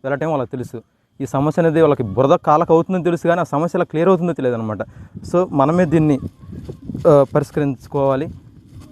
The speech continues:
So దయచేసి, ఆ, పంచాయతీ వాళ్ళు కానీ ప్రభుత్వం వారు కానీ స్పందించి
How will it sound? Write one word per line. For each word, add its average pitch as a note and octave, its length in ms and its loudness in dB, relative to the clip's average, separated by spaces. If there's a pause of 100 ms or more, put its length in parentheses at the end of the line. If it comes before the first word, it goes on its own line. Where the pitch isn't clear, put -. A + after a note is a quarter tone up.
(160)
So C3+ 120 6
దయచేసి, C3 680 4 (320)
ఆ, B2 180 0 (120)
పంచాయతీ C3+ 380 2
వాళ్ళు C3 220 4
కానీ B2 260 0
ప్రభుత్వం B2+ 460 -2
వారు A#2 140 0
కానీ A#2 240 -2 (280)
స్పందించి C3+ 640 0